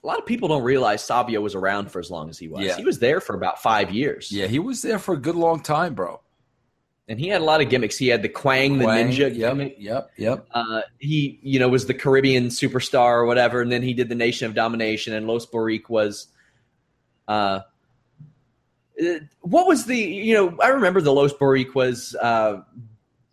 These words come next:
Speaker 1: Disciples of Apocalypse. Was there another one? And the Nation.
Speaker 2: Yeah.
Speaker 1: What, what, wa-, I mean, obviously that there was, like, racial undertones to that. You have a bunch of,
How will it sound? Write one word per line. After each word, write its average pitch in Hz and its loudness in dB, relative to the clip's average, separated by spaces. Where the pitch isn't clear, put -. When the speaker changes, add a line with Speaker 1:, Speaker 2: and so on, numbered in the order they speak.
Speaker 1:
Disciples 151 0
of 123 -6
Apocalypse. 131 -2
Was 202 0
there 226 2
another 175 0
one? 208 -2
And 160 -6
the 156 4
Nation. 123 -2
Speaker 2:
Yeah. 95 2
Speaker 1:
What, - -8
what, 220 4
wa-, 214 4
I 175 4
mean, 170 0
obviously 160 2
that 135 0
there 139 2
was, 135 0
like, 120 0
racial 135 0
undertones 127 0
to 107 -10
that. 101 -2
You 123 -4
have 123 -2
a 113 -6
bunch 117 -4
of, 107 -4